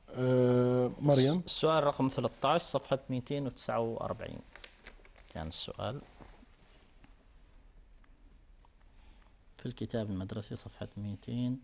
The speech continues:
Speaker 2: وتسعة وأربعين. طبعا السؤال يقول،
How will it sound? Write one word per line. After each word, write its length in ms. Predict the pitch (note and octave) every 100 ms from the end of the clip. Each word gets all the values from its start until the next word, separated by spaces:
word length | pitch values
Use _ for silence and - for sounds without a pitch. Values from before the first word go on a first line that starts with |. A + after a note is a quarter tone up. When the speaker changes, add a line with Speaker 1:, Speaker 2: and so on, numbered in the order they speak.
| - - - - -
Speaker 2:
وتسعة 500 | - - A2 - G2 - -
وأربعين. 540 | - C2 F2 F#2 - E2 - - - - - - - - -
طبعا 220 | D#3 E3+
السؤال 460 | F3+ - E3 F#3+
يقول، 500 | F#3 D#3 - F3 F3+